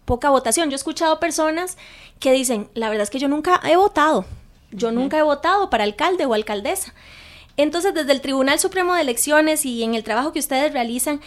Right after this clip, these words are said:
Speaker 1: ¿cuáles son los esfuerzos que se están haciendo para que más personas nos involucremos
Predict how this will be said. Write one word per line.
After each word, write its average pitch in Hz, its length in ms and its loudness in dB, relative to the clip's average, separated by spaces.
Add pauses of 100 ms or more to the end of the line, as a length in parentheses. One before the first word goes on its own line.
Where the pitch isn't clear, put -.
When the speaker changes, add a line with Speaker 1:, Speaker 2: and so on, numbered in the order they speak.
(160)
Speaker 1:
¿cuáles 302 280 0
son 330 100 0
los 330 120 -2
esfuerzos 277 420 -4
que 277 100 -4
se 240 80 -6
están 233 300 -4
haciendo 262 480 -2
para 226 160 -2
que 226 160 -4
más 262 340 0
personas 311 460 0
nos 277 200 0
involucremos 202 840 -4